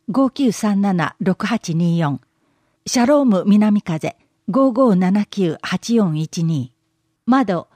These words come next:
三二零零九三七六。ラバンス、三三六四一六四四。ファロ、三三五零四四三七。風、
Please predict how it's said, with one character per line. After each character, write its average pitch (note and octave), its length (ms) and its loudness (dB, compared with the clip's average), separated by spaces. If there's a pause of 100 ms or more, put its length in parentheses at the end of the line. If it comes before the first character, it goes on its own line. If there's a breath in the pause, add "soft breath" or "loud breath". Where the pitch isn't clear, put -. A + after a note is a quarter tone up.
(200)
三 D4 300 0
二 B3 240 0
零 G#3+ 240 0
零 F3+ 400 -2
九 C4+ 180 0
三 A3+ 320 -2
七 F3 320 -2
六。 - 340 -8 (680)
ラ A#3 160 2
バ C#4+ 160 2
ン A3 80 0
ス、 - 260 -10 (240)
三 C#4 240 2
三 A#3 300 0
六 F#3+ 260 -4
四 G3 380 -2
一 B3 240 -4
六 B3 240 -2
四 F#3 280 -2
四。 E3 240 -6 (600)
フ C#4 100 -4
ァ C4+ 80 2
ロ、 F3+ 200 -2 (300 soft breath)
三 D4+ 280 0
三 B3 260 -2
五 G#3+ 280 0
零 F#3+ 360 -2
四 B3 260 4
四 G#3+ 240 0
三 G3+ 300 -2
七。 E3+ 300 -6 (680)
風、 A3 440 -2